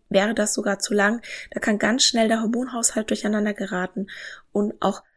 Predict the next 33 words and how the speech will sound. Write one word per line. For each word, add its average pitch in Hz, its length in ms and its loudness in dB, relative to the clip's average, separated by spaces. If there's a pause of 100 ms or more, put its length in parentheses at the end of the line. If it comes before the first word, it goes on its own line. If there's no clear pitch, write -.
(140)
tagsüber - 800 0
ist - 380 2 (100)
für - 160 -6
die 202 100 4
meisten 196 440 2
Menschen 214 600 2 (400)
es - 120 -4
wird 196 80 4
ja 196 60 6
ganz 202 220 -2
häufig 202 260 0
so 202 100 -2
eine 196 100 -2
fünfstündige 214 720 0
Essenspause 196 720 -2
zwischen 202 300 0
den 196 140 2
Mahlzeiten 190 580 -2
empfohlen. 196 460 0 (340)
Auch - 160 -6
das 185 260 -2
ist 196 140 -2
für - 80 -2
die 202 120 0
meisten 185 380 -4
Menschen 196 440 -4
zu - 160 -6
lang. 180 340 -2 (1040)
Das - 160 -4
ist - 360 4
sozusagen 208 760 2
eine 185 200 2
Maßnahme, 226 960 2